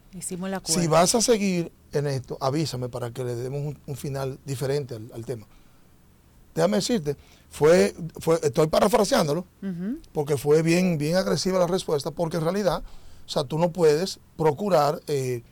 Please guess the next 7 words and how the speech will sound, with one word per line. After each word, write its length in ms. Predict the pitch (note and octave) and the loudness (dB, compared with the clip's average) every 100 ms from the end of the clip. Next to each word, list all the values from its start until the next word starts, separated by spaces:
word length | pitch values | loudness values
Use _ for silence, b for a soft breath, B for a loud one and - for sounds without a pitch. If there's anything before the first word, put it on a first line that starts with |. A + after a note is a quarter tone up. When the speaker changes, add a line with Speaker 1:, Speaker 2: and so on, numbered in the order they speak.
| b b b | b b b
Speaker 2:
llevarme 560 | C3+ D3 C3+ E3 G3+ D#3 | -2 0 4 4 2 0
a 20 | |
un 100 | D#3+ | -4
estado 340 | D#3 E3 D#3+ E3 | -2 -2 -2 0
o 120 | E3 | 2
de 80 | C#3+ | 2
desesperación 920 | B2+ C3+ - C#3+ A#2+ F3 F#3+ C#3+ | -2 -4 -4 -4 0 2 4 2